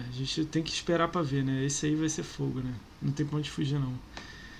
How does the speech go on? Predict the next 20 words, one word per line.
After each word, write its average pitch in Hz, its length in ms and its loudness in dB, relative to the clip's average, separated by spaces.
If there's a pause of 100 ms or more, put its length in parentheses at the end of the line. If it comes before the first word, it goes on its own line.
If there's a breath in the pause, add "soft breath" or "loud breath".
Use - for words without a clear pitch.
(400 soft breath)
Cara, 220 260 8
como 214 160 8
é 254 60 12
que - 60 4
você 294 100 8
achou 247 220 10
da 220 120 12
notícia 202 420 6
da, 180 320 6
da, 156 540 6
da 143 440 4
Zenimax, 165 640 2
né? 151 100 2
O - 720 -10
que - 120 -8
que - 60 -4
você 196 80 4
achou 175 240 4
disso 147 220 0
aí? 139 120 4